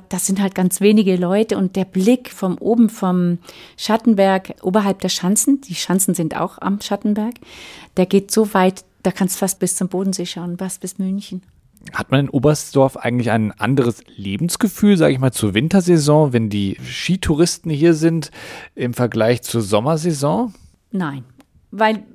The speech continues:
Speaker 1: ich glaube, Nat-, Naturliebhaber fühlen sich hier das ganze Jahr wohl. Wir sind ja auch eine ganze Jahresdestination. Wir haben sommers wie winters eigentlich auch gleich viele Gäste, auch im ganzen Ort.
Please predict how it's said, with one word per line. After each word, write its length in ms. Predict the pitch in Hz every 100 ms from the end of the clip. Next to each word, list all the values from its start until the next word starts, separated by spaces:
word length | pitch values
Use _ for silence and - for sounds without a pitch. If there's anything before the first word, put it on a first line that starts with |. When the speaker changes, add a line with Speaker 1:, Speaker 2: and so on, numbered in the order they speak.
| _ - -
Speaker 1:
ich 180 | - -
glaube, 240 | 240 240
Nat-, 160 | 233 214 - -
Naturliebhaber 880 | 202 226 226 294 285 247 233 214 220
fühlen 220 | 208 240 226
sich 160 | 220
hier 160 | 214 208
das 160 | 185
ganze 300 | - 190 -
Jahr 280 | 190 190 247
wohl. 200 | 269 269
Wir 80 | 214
sind 200 | - 208
ja 60 | 190
auch 40 |
eine 100 | 190
ganze 280 | 185 180 196
Jahresdestination. 1080 | 175 180 - 175 185 180 170 - 208 254 262 - - - -
Wir 160 | - 185
haben 180 | 190 190
sommers 360 | 196 202 202
wie 100 | 196
winters 320 | 175 190 190 -
eigentlich 400 | 180 180 170 -
auch 100 | -
gleich 260 | 185 185
viele 180 | - 170
Gäste, 480 | 170 208 - 247 -
auch 160 | 170
im 100 | 170
ganzen 320 | 165 170 - -
Ort. 360 | 165 226 262